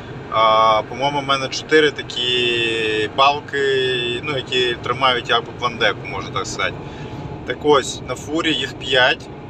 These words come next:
і в тебе тих секцій не дві, а чотири. Плюс вони ще набагато важкіші, вони там в півтора рази важкіші мінімум.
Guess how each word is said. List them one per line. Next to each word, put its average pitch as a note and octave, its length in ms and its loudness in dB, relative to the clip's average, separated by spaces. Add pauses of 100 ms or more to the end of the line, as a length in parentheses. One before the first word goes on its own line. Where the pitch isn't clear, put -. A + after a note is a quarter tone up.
(160)
і - 20 -12
в - 60 -12
тебе C#3+ 260 0
тих - 160 -6
секцій C#3 440 -2
не C3+ 120 -4
дві, D3 360 -4
а C3 100 -2
чотири. C3+ 600 2 (540)
Плюс D3+ 260 2
вони C#3+ 360 -2
ще C#3+ 240 -2
набагато C3 440 2
важкіші, A#2+ 520 -2
вони A#2 180 -6
там A2 240 -2
в A#2+ 100 -12
півтора A#2+ 360 2
рази A#2+ 540 -2
важкіші A2+ 420 -6
мінімум. G#2 440 -8